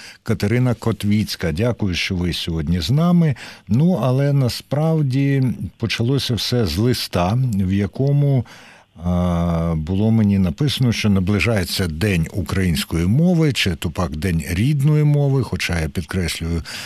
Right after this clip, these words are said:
не для всіх українська рідна, але це не має заважати її шанувати і нею користуватися.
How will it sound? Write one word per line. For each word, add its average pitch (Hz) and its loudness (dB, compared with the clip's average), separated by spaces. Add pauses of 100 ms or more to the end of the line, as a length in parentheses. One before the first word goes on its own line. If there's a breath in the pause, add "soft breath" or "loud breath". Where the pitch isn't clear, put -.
(160 loud breath)
не 87 2
для 101 2
всіх 117 0
українська 87 -2
рідна, 123 2
але 92 2
це 85 -2
не 90 2 (120)
має 85 0
заважати 80 -4 (440 loud breath)
її 87 2
шанувати 90 2
і 80 0
нею 80 0
користуватися. 90 -2